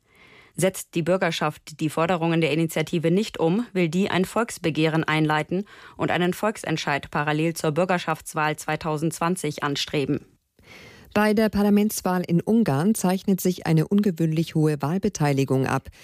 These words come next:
Speaker 2: Die Frage ist, ob der amtierende E-U-kritische Ministerpräsident Viktor Orban zum dritten Mal in Folge eine Alleinregierung bilden kann. In den letzten Umfragen lag seine Fidesz-Partei deutlich vor der rechtsextremen Partei Jobbik und den linken Sozialisten.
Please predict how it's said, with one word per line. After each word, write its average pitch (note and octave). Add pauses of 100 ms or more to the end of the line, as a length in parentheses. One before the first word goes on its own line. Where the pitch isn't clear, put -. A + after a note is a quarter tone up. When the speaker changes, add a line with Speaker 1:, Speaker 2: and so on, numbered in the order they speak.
(260)
Speaker 2:
Die D3+
Frage D3+
ist, -
ob F#3+
der D#3+
amtierende D#3+
E-U-kritische D#3
Ministerpräsident D3
Viktor C#3
Orban F3+
zum G3+
dritten G#3
Mal F#3+
in F3+
Folge E3+
eine C#3+
Alleinregierung C#3
bilden B2+
kann. B2+ (400)
In C3+
den C3
letzten -
Umfragen F#3
lag G3
seine E3+
Fidesz-Partei D3
deutlich C#3+
vor C#3+
der C3
rechtsextremen C#3
Partei C3+
Jobbik C3+
und F#3+
den F3
linken C#3
Sozialisten. C#3+